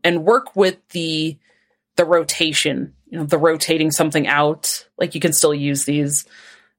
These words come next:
Um, and the last point that I had is tying back into, remember earlier in the episode when I said, "I'm gonna talk about Megasaur again."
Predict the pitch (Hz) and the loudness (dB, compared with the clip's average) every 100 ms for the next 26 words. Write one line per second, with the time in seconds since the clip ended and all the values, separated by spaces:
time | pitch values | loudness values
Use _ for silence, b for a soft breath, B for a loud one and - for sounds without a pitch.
0 | _ 160 147 139 - - _ _ _ _ | _ -4 -2 -4 -6 -12 _ _ _ _
1 | _ _ - - 160 165 165 165 165 165 | _ _ -20 -6 0 2 4 2 0 0
2 | 156 - - 165 160 208 - - 208 196 | -4 -8 -2 2 4 2 -2 0 0 2
3 | 196 190 196 190 190 - 175 170 170 170 | 2 2 4 4 2 0 0 4 4 4
4 | 170 165 156 - - _ _ - 175 202 | 2 -2 -6 -8 -10 _ _ -2 0 0
5 | 208 202 208 220 208 - 214 202 185 175 | 2 2 2 -2 -2 0 2 2 0 -2
6 | 202 262 294 330 262 180 175 160 156 - | 0 2 2 2 2 2 2 0 0 -2
7 | 160 160 160 156 165 160 - 147 151 226 | 0 2 0 2 2 2 0 -2 2 2
8 | 247 262 254 240 - 330 311 - 160 156 | 2 0 0 0 2 0 0 0 0 0
9 | 147 151 156 | 0 -2 -8